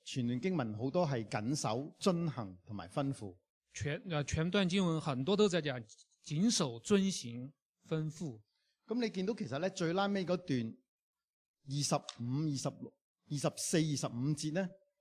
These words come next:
Speaker 2: 我們看最後兩段，兩節，二十四、二十五節呢？
Speaker 1: 其實就係對照第一、第二、第一、第二、第三節嘅。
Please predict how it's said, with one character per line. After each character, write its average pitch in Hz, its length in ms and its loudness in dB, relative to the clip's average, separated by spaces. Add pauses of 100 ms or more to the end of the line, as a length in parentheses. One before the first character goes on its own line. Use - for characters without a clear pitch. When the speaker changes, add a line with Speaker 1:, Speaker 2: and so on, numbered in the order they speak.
(180)
Speaker 2:
我 143 140 -6
們 156 120 -4
看 196 260 0
最 269 180 4
後 220 160 4
兩 143 200 2
段， 208 200 -4
兩 147 220 0
節， 143 360 0
二 214 120 4
十 190 120 -2
四、 - 180 -2
二 220 160 4
十 220 160 2
五 151 160 2
節 131 280 0
呢？ 165 100 -2
Speaker 1:
其 165 120 8
實 160 140 6
就 156 160 4
係 143 80 6
對 160 300 6
照 160 240 0
第 147 120 0
一、 123 40 4
第 151 80 4
二、 165 220 2
第 120 580 -2
一、 175 120 2
第 117 220 2
二、 110 40 -4
第 107 120 -4
三 139 260 0
節 107 160 -10
嘅。 104 140 -18